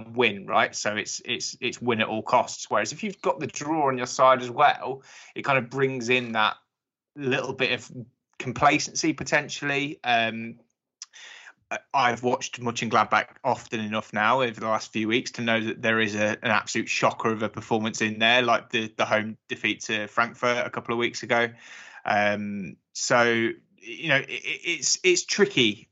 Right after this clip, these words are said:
um, to, to know, but we've certainly given ourselves,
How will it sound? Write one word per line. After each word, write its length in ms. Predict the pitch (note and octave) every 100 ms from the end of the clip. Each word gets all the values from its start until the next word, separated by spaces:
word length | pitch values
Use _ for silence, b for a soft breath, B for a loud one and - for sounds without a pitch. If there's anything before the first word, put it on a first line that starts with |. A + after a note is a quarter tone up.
| -
um, 580 | B2 A#2+ A#2 A2+ A2+ G#2+ -
to, 140 | B2+
to 220 | - -
know, 280 | A#2+ C#3+ G3
but 420 | F3+ C#3 B2+ B2+ _
we've 140 | C#3+ B2
certainly 360 | - C3+ A#2+
given 540 | A2+ B2 A2 A2 G#2+ G2+ _ -
ourselves, 480 | A#2 - G#2+ G#2 A2+